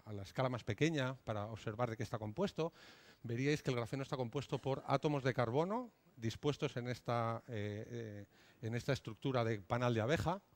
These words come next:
¿vale? Cada uno de los vértices o cada una de estas bolas es un átomo de carbono y por encima de esto no hay nada, por debajo no hay nada.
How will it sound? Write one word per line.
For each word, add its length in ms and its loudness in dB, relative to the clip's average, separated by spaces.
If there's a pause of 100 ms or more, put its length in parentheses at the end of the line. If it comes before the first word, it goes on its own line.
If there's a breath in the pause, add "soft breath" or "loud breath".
(120)
¿vale? 220 -2
Cada 180 -2
uno 140 -2
de 60 0
los 160 -4
vértices 500 2
o 60 -10
cada 120 -4
una 120 -4
de 60 0
estas 200 -4
bolas 380 0 (400 loud breath)
es 100 -6
un 80 -2
átomo 240 0
de 80 2
carbono 460 2 (400 loud breath)
y 260 2 (460)
por 160 2
encima 360 2
de 60 8
esto 300 -2
no 80 -2
hay 80 0
nada, 260 2 (160)
por 120 -2
debajo 280 -2
no 100 -4
hay 80 -2
nada. 300 -6